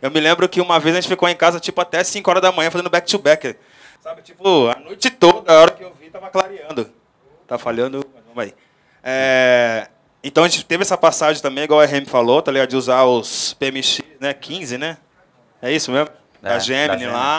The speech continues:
Speaker 2: Gemini, aham.
Speaker 1: E depois também eu não me lembro quando eu consegui um Cerato, sei lá, mano.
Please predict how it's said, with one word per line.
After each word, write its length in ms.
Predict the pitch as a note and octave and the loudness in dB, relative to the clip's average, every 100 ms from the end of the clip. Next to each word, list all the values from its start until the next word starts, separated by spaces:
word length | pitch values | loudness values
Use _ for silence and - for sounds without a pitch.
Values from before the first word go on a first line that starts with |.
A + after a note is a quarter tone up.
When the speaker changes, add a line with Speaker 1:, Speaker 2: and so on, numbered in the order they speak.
| E3 | -6
Speaker 2:
Gemini, 40 | G2 | -14
aham. 100 | A2 - _ _ _ _ _ _ _ _ _ _ _ | -16 -18 _ _ _ _ _ _ _ _ _ _ _
Speaker 1:
E 120 | G#3 | -8
depois 260 | D4 F4+ A#3+ | -6 0 2
também 200 | A3+ A3 | 2 0
eu 20 | |
não 80 | C4+ | -2
me 120 | A#3 G3+ | -2 -2
lembro 260 | F#3 A3+ | 0 -2
quando 340 | A3 G#3 F#3+ D3 _ _ _ _ _ _ _ _ _ _ _ | -2 -4 -4 -6 _ _ _ _ _ _ _ _ _ _ _
eu 120 | C#3+ | -4
consegui 340 | F3 F3 D#3 | -2 -4 -4
um 80 | E3+ | -6
Cerato, 480 | - D#3 - - - | -4 -4 -4 -10 -16
sei 200 | - C#3 | -6 -4
lá, 160 | A2+ B2 | -2 -4
mano. 180 | G2+ | -6